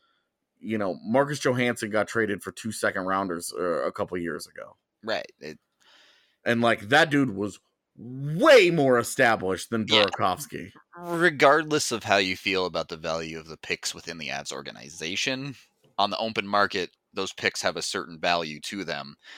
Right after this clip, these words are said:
Speaker 2: And a second and a third feels like a lot to give up for a guy that has never had a forty-point <laughs> season.
Speaker 1: I mean, for a guy that, you know, twenty-five points last year.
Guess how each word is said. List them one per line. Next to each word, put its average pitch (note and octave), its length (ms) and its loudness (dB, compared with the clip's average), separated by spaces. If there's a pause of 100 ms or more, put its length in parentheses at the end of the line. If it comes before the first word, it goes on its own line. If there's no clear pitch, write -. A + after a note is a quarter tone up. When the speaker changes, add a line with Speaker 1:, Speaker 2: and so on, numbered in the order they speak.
(180)
Speaker 2:
And F2+ 100 -6
a F#2+ 60 0
second A#2 400 2
and G2+ 140 -2
a F#2 40 -2
third E2+ 580 -2 (520)
feels G#2 320 0
like F#2+ 180 2
a E2 60 -2
lot E2+ 420 2 (240)
to - 100 -12
give E2+ 200 -6
up D#2+ 180 -2
for E2 300 -6
a D#2+ 100 -2
guy D#2 300 0
that D#2 160 -8
has D#2+ 160 -14
never D2+ 220 -10
had D2 120 -8
a C#2+ 60 -14
forty-point F2 560 -8
<laughs> - 0 -
season. - 440 -4 (1800)
Speaker 1:
I D3+ 60 2
mean, D#3 220 2
for C#3+ 180 2
a G#2+ 80 0
guy B2 220 4
that, A#2+ 320 2 (2250)
you B2 140 0
know, G#2 140 0
twenty-five C3 640 0
points D#3+ 340 -2
last G#2+ 340 0
year. G2 420 -2